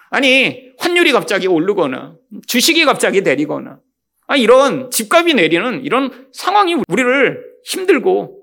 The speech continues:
또 우리 마음 가운데 어떠한 영향력을 미치는 것인가요? 아니면 내 주변에 있는 사람이 어떠한 어려움을 겪거나, 아니, 감정적으로 힘들게 하기 때문에 그게 우리를 진짜 힘들게 하는 것인가요? 아닙니다. 여러분, 진짜 힘든 원인은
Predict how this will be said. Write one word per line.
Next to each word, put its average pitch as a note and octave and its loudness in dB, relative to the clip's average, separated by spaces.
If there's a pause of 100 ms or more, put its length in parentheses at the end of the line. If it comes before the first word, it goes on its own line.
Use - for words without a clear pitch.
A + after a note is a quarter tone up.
(160)
또 D#4+ -4
우리 C#4+ 2
마음 B3+ 2
가운데 A3+ 0
어떠한 B3 0
영향력을 E3 -4
미치는 D3+ -14
것인가요? - -20 (680)
아니면 D#4 0
내 A#3 4
주변에 A#3 2
있는 F#3+ 0
사람이 B3 -2
어떠한 E3+ -2 (200)
어려움을 G3 2
겪거나, C#3 -6 (500)
아니, - -4
감정적으로 A#3+ 2
힘들게 F4 0
하기 A#3+ 0
때문에 G#3 -4 (180)
그게 G3 -2
우리를 G#3 -2
진짜 A#3 -2
힘들게 A#3 -6
하는 F3+ -10
것인가요? C3+ -20 (720)
아닙니다. D3+ -8 (460)
여러분, C4 -2
진짜 G#3+ -2
힘든 E4+ -2
원인은 C#3 -6